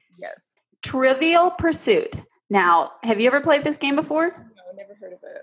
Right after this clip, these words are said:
Speaker 2: Okay, let me tell you quickly about this game. This is very, like,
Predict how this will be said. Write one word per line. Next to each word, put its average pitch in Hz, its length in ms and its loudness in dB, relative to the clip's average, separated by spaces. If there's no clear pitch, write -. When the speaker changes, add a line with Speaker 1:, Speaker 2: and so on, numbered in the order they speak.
Speaker 2:
Okay, 208 200 2
let 185 160 2
me 285 80 -4
tell 392 140 2
you 302 180 0
quickly 202 280 0
about - 160 0
this - 120 -12
game. - 320 -10
This 262 220 0
is 370 240 -2
very, 240 520 0
like, 196 320 0